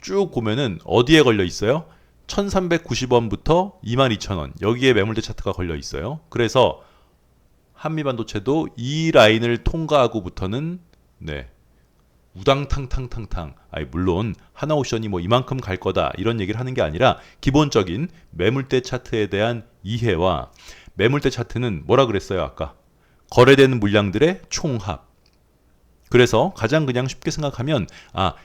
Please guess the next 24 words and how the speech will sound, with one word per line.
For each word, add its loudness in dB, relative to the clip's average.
이 0
가격대에 2
가장 0
많은 2
사람들이 0
있겠구나. -2
가장 4
큰 0
저항대라고 6
볼 4
수 0
있는 0
거죠. -4
그래서 -2
거기를 4
돌파하게 4
되면 0
일단 0
상승하는 0
데에는 0
물량에 4
대한 2
스트레스를 -4
받아가면서 -2